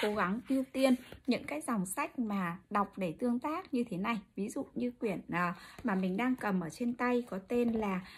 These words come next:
Tưởng Khác Mà Giống. <laughs> Một cái quyển sách mà rất là đáng yêu, à, về, về các con vật. À, trong đây thì sẽ,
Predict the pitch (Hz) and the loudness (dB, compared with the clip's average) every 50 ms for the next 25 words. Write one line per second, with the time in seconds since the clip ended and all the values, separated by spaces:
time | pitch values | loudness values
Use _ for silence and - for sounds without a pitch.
0 | - - _ _ - 233 202 185 160 - - - - 320 349 403 403 - 208 170 | -20 -20 _ _ 2 4 4 4 4 2 -2 -4 -4 -4 -4 -4 -2 -2 0 0
1 | 160 175 165 180 180 185 226 - - - - - - 269 240 226 233 262 254 - | 0 0 2 4 4 4 4 2 0 -6 -2 6 8 8 10 12 12 10 10 8
2 | - - - - 247 202 214 240 - - 240 185 160 - - 277 285 302 240 208 | 4 -6 -4 0 2 4 4 4 4 2 2 0 0 0 -4 -4 -2 0 0 0
3 | 208 277 311 349 262 202 196 185 - 185 175 175 180 226 269 - - 254 269 262 | 0 -2 -2 -2 -2 -2 -4 -4 -6 -4 -2 -2 0 -2 -2 0 2 4 6 6
4 | 254 254 254 - - - - - - 226 220 214 202 202 196 - - - - - | 6 4 2 0 -8 -12 -14 -10 -4 -2 0 0 2 0 0 -4 -8 -16 -16 -12
5 | - 208 208 214 220 202 196 190 185 - - - - 214 208 202 196 - 302 359 | -8 -2 4 6 6 8 8 8 6 4 0 -4 -2 0 2 2 2 2 0 -2
6 | - - 269 262 247 247 208 190 196 - - - - 226 214 208 190 - 285 277 | 0 2 4 4 6 6 4 2 2 0 -8 -6 -2 0 2 2 2 2 2 2
7 | 269 262 269 262 262 262 - - 220 196 180 185 - - - - - - - - | 4 6 6 4 4 2 0 -2 0 0 -2 -2 -6 -12 -16 -16 -14 -4 -2 0
8 | - - - 147 160 392 403 | 0 2 2 0 0 0 -2